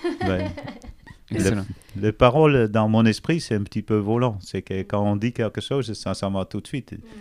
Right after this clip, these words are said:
Speaker 1: Dès qu'une parole est seulement utile quand il est transformé en action.
Speaker 2: Mm.
Speaker 1: Mais quand ça reste une parole, ça reste une parole. C'est
Speaker 2: Exact.
Speaker 1: pas,
Speaker 3: Ah, exact.
Speaker 1: c'est pas une action.
Speaker 2: Mm.
Speaker 3: Excellent. Et, euh, aussi, parce que je connais un peu, euh, l'histoire,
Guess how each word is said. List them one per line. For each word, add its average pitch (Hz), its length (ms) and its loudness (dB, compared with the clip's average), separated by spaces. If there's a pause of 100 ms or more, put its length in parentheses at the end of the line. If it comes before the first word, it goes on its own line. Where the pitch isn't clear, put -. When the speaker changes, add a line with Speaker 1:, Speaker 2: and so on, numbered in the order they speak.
(180)
Speaker 1:
Dès 120 180 4
qu'une 123 200 0
parole 131 340 2
est 104 180 -2
seulement 110 320 0
utile 107 340 -2
quand 101 140 -8
il 90 60 -2
est 90 80 -4
transformé 95 480 -4
en 92 60 -4
action. 92 280 -8
Speaker 2:
Mm. 104 40 -18 (920)
Speaker 1:
Mais 95 80 -6
quand 110 160 0
ça 107 160 -4
reste 98 200 -4
une 95 100 -6
parole, 107 380 -4
ça - 180 -10
reste 87 260 -10
une 85 80 -10
parole. 101 340 -8
C'est - 180 -8
Speaker 2:
Exact. 87 120 -10
Speaker 1:
pas, 92 380 -4 (220)
Speaker 3:
Ah, 104 180 -4
exact. 95 340 -4
Speaker 1:
c'est 98 140 -6
pas 101 100 -2
une 98 100 0
action. 104 260 -2
Speaker 2:
Mm. - 1080 -18
Speaker 3:
Excellent. 95 340 0 (640)
Et, 104 160 6
euh, 107 360 6 (380)
aussi, 147 440 4
parce 123 160 0
que 110 220 2
je - 120 -4
connais 110 180 4
un 104 100 4
peu, 113 320 4
euh, 92 80 -2 (400)
l'histoire, 143 540 0